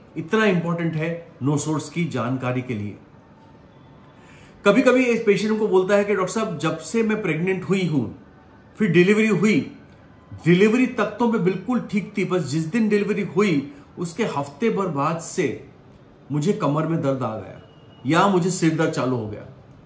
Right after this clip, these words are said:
आज ग्यारह साल हो गए हमको, लेकिन वो सिर दर्द जाता ही नहीं या कमर का दर्द जा ही नहीं रहा।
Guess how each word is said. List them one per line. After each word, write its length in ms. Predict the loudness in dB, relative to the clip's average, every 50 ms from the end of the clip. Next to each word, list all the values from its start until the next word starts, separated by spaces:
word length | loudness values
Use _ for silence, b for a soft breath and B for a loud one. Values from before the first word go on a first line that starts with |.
| B B B B B B B B
आज 340 | 2 2 4 2 0 -2 -2 2
ग्यारह 320 | 4 4 6 6 6 4
साल 260 | 4 2 2 2 4
हो 160 | 4 4 2 2
गए 80 | 2
हमको, 360 | 2 0 0 -2 -4 -6 -14 -18 -20 -20 -20 _ -20 -10 -4
लेकिन 320 | -2 0 0 2 2 0 0
वो 140 | 0 -2 -2
सिर 240 | -2 -2 -2 0
दर्द 160 | 0 -2 -2 -2
जाता 280 | -4 -4 -4 -4 -4
ही 60 | -2
नहीं 160 | -2 0 0 0
या 80 | -2
कमर 260 | -2 -2 -2 -2 -2
का 100 | -2 -2
दर्द 180 | -2 -4 -4 -4
जा 160 | -4 -4 -2
ही 160 | 0 0 0
नहीं 160 | 0 -2 -6 -8
रहा। 260 | -10 -14 -16 -18